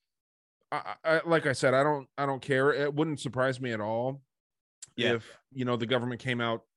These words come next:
Speaker 1: tomorrow and said that it was flat. I would just be like, "Yeah, it sounds about right." You know, it, it, they could also say in the same sense that nine eleven was done by holographic planes and a demolition, and it wouldn't surprise me.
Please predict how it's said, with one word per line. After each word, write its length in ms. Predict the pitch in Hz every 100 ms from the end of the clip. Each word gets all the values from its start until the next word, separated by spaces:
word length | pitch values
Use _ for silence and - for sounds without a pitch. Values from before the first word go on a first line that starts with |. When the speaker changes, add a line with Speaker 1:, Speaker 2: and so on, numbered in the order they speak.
| _
Speaker 1:
tomorrow 560 | - 123 120 139 113 90
and 100 | 95
said 180 | 113 101
that 60 |
it 80 | 110
was 120 | 90
flat. 420 | - 107 123 78 - _ _ _ -
I 40 |
would 60 | 107
just 140 | 107
be 100 | 127
like, 140 | 113 110
"Yeah, 160 | 127
it 100 | 123 -
sounds 240 | 135 113
about 200 | 120 110
right." 340 | 98 107 80 76
You 120 | 98
know, 220 | 95 95
it, 160 | 110 -
it, 180 | 127 123
they 100 | 131
could 120 | 143
also 320 | 139 139 160 135
say 220 | - 143
in 100 | 131
the 60 |
same 320 | 117 143 135 120
sense 420 | 135 143 113 -
that 140 | 120
nine 260 | 117 120 123
eleven 600 | 113 120 113 107 95 92 _ _ _ 120
was 220 | 120 101
done 220 | 127 123
by 160 | 117 101
holographic 680 | 117 120 110 117 113 104 -
planes 640 | 117 113 107 101 95 -
and 140 | 113
a 40 | 101
demolition, 640 | 113 107 104 107 - 82
and 80 | 98
it 60 | 117
wouldn't 240 | 123 117
surprise 460 | 107 101 104 92
me. 80 | -